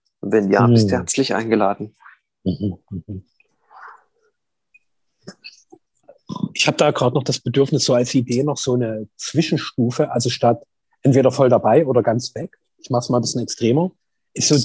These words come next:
Speaker 2: dieses, guck einfach mal zu. Weil das, was, was ich von mir auch selber gut kenne, ist,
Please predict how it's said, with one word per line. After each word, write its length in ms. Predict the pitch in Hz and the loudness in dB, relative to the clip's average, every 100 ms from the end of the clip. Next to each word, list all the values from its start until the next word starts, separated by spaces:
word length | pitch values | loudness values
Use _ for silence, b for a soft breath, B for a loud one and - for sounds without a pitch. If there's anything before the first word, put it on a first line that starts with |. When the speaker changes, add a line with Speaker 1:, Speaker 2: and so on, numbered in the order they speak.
| - | 0
Speaker 2:
dieses, 500 | 135 135 127 - - _ _ - - | 0 2 -2 -6 -14 _ _ -20 -12
guck 200 | - - | -8 -4
einfach 280 | 131 139 | -4 -4
mal 180 | 135 117 | -4 -6
zu. 500 | 123 - - 131 101 - b b b _ _ | -8 -8 -6 -6 -6 -14 b b b _ _
Weil 340 | 110 113 110 _ _ _ - _ _ _ - | 0 0 -2 _ _ _ -20 _ _ _ -4
das, 180 | 127 | 0
was, 240 | 135 123 - | 0 -2 -4
was 140 | 127 | -4
ich 180 | 135 - | -4 -8
von 200 | - 127 | -6 0
mir 140 | 120 165 | 0 0
auch 60 | |
selber 320 | - 123 147 | -2 -2 0
gut 220 | 127 143 - | -2 -4 -6
kenne, 320 | 143 147 135 | -6 -6 -6
ist, 280 | 135 - | -10 -12